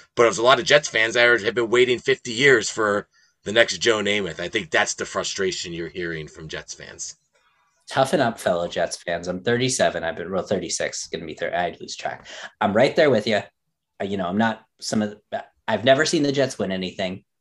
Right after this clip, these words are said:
Speaker 2: I'm frustrated too. We watched as this team just has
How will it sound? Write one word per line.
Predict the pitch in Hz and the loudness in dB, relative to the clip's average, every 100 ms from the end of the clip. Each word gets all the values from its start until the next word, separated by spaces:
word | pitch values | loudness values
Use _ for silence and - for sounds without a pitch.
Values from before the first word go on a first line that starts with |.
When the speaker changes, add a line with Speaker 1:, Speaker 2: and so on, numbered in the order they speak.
| - | -2
Speaker 2:
I'm | 104 | 0
frustrated | 110 139 - 131 123 120 | 2 0 0 0 -2 -4
too. | - 87 85 - _ - | -4 -4 -4 -8 _ -10
We | 95 95 | -4 0
watched | 104 110 - - | 4 2 0 -4
as | 101 - - | -6 -8 -12
this | 101 - | -10 -8
team | - 110 104 95 | -4 -2 -2 -4
just | - 95 - | -6 -6 -6
has | - - - | -4 -4 -6